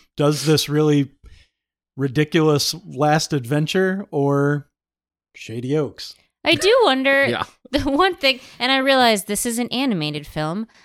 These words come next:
Speaker 2: for children and therefore requires a certain amount of suspension of disbelief,
Speaker 1: Mm.
Speaker 2: but I can't help but wonder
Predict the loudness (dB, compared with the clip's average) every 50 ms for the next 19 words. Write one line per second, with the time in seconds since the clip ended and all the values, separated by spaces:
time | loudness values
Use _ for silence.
0 | _ _ -8 -6 -6 -4 -4 -2 -2 0 0 0 -2 -2 -4 -4 -6 -10 -14 _
1 | _ -6 -6 -4 -2 0 0 0 0 -2 -2 0 0 0 -2 -4 -4 -4 -2 0
2 | 0 0 0 -2 -4 -4 -6 -4 -2 -2 -2 -2 -4 -6 -4 -2 -2 0 -2 -2
3 | -4 -6 -6 -6 -6 -4 -4 -4 -4 -4 -6 -10 -10 -8 -6 -6 -6 -6 -6 -6
4 | -6 -4 -4 -4 -4 -6 -6 -10 -16 -20 -20 -20 -20 -20 -20 -20 -4 _ 0 0
5 | 0 0 0 0 0 0 0 0 0 0 0 -2 -2 -4 -4 0 0 2 2 2
6 | 4 2 2 2 0 -2 -4